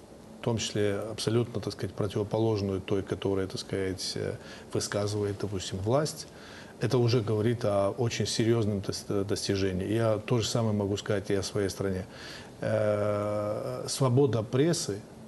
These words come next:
уже о многом говорит. Конечно, э, если говорить о, м, э, судебных делах, то, еще раз говорю, это, э, несмотря на то, что я юрист, я, я дипломат, да, я не могу давать оценки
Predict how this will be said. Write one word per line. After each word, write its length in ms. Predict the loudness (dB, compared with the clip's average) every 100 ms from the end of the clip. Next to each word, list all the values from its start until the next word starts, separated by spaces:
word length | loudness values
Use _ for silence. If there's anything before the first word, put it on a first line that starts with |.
| -16 -18 -4
уже 440 | 0 4 6 6 6
о 80 | 2
многом 380 | 2 2 0
говорит. 320 | 2 2 2 -2 -8 -2
Конечно, 560 | 4 4 4 2 2 0 -12 -14 -14 -4
э, 280 | 2 2 4
если 220 | 2 2
говорить 400 | 2 4 4 4
о, 460 | 2 2 4 4 2
м, 500 | 0 -2 -2 0 0
э, 600 | 0 0 0 0 0 0
судебных 500 | 0 2 4 4 2
делах, 520 | 2 4 6 4 0 -8
то, 640 | 0 2 4 4 2 0 -2 -4 -2
еще 220 | 2 4
раз 160 | 4
говорю, 340 | 2 0 0 0
это, 360 | 0 0 0 0 -6 -16 -18 -20 -20 -18 -16 -6
э, 340 | -2 2 2 0 -6 -16 -14 -6
несмотря 260 | 0 2
на 60 | 2
то, 60 | 0
что 180 | 0
я 180 | 2 4
юрист, 400 | 6 4 4 0 -6 -18 -20 -6
я, 180 | 0 0 2
я 100 | 0
дипломат, 460 | 0 0 0 0 -2
да, 240 | 0 0 0
я 240 | 2 4 4
не 120 | 4
могу 340 | 4 4 2
давать 460 | 2 2 2 2 0
оценки 640 | -2 2 2 2 0 -4